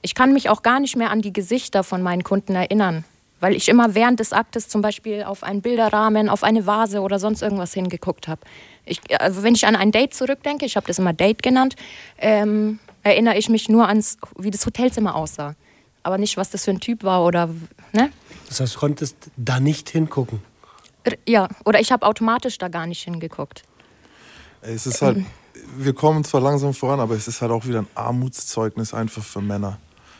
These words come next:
Speaker 3: Es, ich, ich fühl mich grad schrecklich schon wieder irgendwie mal. So, stell dir vor, weißt du, gehst, du bezahlst, du merkst, ein Mädchen dissoziiert und das Einzige, was du machst, ist halt irgendwie dein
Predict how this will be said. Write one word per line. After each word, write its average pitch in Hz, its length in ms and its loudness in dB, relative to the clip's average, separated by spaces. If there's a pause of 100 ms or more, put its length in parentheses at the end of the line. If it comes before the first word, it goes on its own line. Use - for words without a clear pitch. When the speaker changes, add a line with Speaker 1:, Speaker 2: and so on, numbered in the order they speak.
(100)
Speaker 3:
Es, 117 280 -2
ich, 120 200 -6
ich 113 120 -6
fühl 139 200 -2
mich 131 160 2
grad 127 220 4 (840)
schrecklich 151 1080 2
schon 151 220 4
wieder 139 320 4
irgendwie 139 460 -2
mal. 139 180 2 (320)
So, 143 320 0 (800)
stell 185 240 4
dir 190 100 6
vor, 185 280 2
weißt 156 240 2
du, 151 60 -8
gehst, 151 340 -4
du 147 60 -8
bezahlst, 143 520 0
du 139 60 -6
merkst, 135 340 -2
ein 139 60 -2
Mädchen 135 280 -2
dissoziiert 139 640 0 (360)
und 127 60 -4
das 120 120 0
Einzige, 135 320 2
was 139 180 2
du 135 140 -4
machst, 131 340 0
ist - 140 -10
halt 117 240 -2 (300)
irgendwie 110 320 -6
dein 104 500 -2